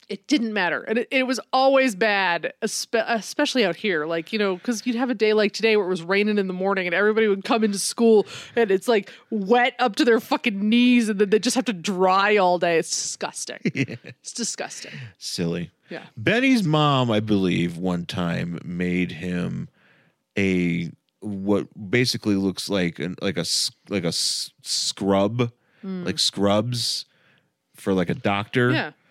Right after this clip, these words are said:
Speaker 2: But made them orange.
Speaker 1: Okay.
Speaker 2: So Benny
Speaker 1: So he looked like
Speaker 2: a prisoner.
Speaker 1: a convict?
Speaker 2: Yes.
Speaker 1: Yeah. Hmm.
Speaker 2: So that, that's just, just to, you know,
Speaker 1: Yeah.
Speaker 2: throw that out there.
Speaker 1: Nice.
Speaker 2: I have many Benny stories.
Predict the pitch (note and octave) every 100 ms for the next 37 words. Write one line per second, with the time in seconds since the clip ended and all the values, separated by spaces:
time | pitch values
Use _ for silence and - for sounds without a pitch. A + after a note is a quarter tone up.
0 | _ - F#2 F#2 G#2 G2 F#2 - G#2 G#2
1 | A2+ B2+ C3 C3 - _ _ _ _ -
2 | C4+ A#3 D4 - G#2 F#2+ F2+ G2 F#2+ F#2
3 | F2+ - - B3 B3 A3+ G#3 A#3 G3 -
4 | - - E3+ G3 - - A3 G3+ G#3+ C4
5 | - - G3 D#3+ F#3+ D3 _ _ A3+ A#3
6 | - - F2 E2+ - F2+ - - - F2
7 | - - F2+ - F2 F#2 F#2 _ - E2+
8 | - _ _ _ _ _ _ - F#3 C4
9 | - G2 F2+ F2+ F2 - E2+ - F3+ G#3
10 | - _ _ _ _ _ _ _ _ _
11 | _ _ - B2 A2+ A2+ G#2+ F#2 F2+ -
12 | G2 F2+ F2